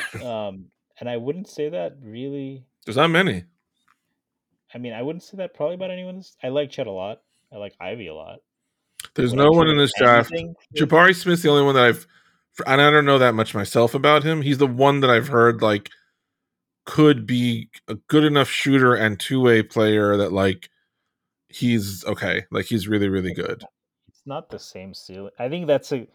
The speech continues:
Speaker 1: like, fully realized J-, Jabari Smith is probably a five-time All-Star.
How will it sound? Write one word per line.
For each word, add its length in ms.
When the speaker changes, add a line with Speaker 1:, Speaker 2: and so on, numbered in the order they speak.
Speaker 1:
like, 220
fully 280
realized 500
J-, 180
Jabari 600
Smith 360
is 120
probably 420
a 60
five-time 500
All-Star. 580